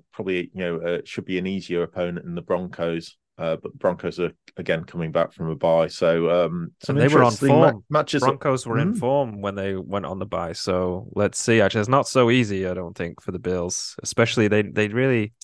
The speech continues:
Speaker 2: yeah. But some interesting matchups though. It's, it's never, never boring in the N F L.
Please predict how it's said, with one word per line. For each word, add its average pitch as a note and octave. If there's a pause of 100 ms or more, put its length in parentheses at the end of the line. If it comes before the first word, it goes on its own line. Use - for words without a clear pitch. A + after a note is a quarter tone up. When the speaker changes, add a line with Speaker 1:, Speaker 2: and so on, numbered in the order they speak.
(580)
Speaker 2:
yeah. A2
But G#2+
some F3
interesting G#3
matchups A3
though. G#2+
It's, D3+
it's F#3
never, A3+
never F#3+
boring A#2
in F#2
the G2
N F#2
F F#2
L. E2+